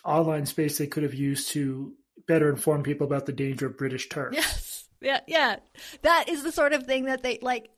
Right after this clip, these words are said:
Speaker 2: come on. That's the sort of thing that they publish on a regular basis.
Speaker 1: <laughs> Honestly, like, the, the ratio of columns <laughs> about British radical feminists versus any number of other issues. Yeah, I,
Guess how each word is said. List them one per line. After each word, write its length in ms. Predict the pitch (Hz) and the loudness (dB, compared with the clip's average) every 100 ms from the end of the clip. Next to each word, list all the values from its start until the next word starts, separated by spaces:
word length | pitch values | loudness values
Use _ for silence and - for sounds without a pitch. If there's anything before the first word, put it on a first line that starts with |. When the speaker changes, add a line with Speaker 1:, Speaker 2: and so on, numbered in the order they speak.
| _ - | _ -8
Speaker 2:
come 180 | 349 | -2
on. 400 | 359 285 233 202 | 2 2 0 -2
That's 240 | 202 269 - | 0 0 0
the 80 | 311 | -4
sort 200 | 247 247 | -2 -2
of 120 | 240 | -4
thing 160 | 226 220 | -6 -4
that 140 | 214 | -4
they 100 | 226 | -4
publish 320 | 226 220 220 | -2 -2 -2
on 120 | 214 | -4
a 60 | 208 | -4
regular 360 | 196 190 185 180 | -4 -6 -10 -8
basis. 200 | 190 - - - - - | -2 0 0 -2 -6 -12
Speaker 1:
<laughs> 40 | - | 0
Honestly, 380 | 170 175 180 | 4 6 6
like, 180 | 175 165 | 8 6
the, 220 | 160 156 160 | 4 2 2
the 120 | 160 | 2
ratio 380 | 143 151 156 170 | 2 0 4 2
of 120 | 156 | 2
columns 580 | - 139 156 165 247 247 | 0 2 4 6 6 6
<laughs> 0 | |
about 380 | 180 - 196 - | 6 6 6 4
British 360 | 143 156 165 | -2 0 2
radical 380 | 151 143 147 147 | 2 2 0 -2
feminists 500 | 143 135 139 156 156 | -2 -4 0 0 2
versus 500 | 147 143 151 139 135 - _ _ _ _ | -2 0 0 -2 -6 -12 _ _ _ _
any 240 | 175 170 165 | -2 0 2
number 280 | 165 151 | 0 0
of 100 | 143 139 | 0 -2
other 180 | 139 | -2
issues. 460 | 135 135 135 131 - - - - - - - _ _ _ | -4 -4 -8 -10 -14 -16 -18 -16 -16 -18 -20 _ _ _
Yeah, 480 | 220 185 165 151 151 - _ | 2 6 6 4 0 -4 _
I, 500 | 180 208 202 208 202 | 0 4 6 4 0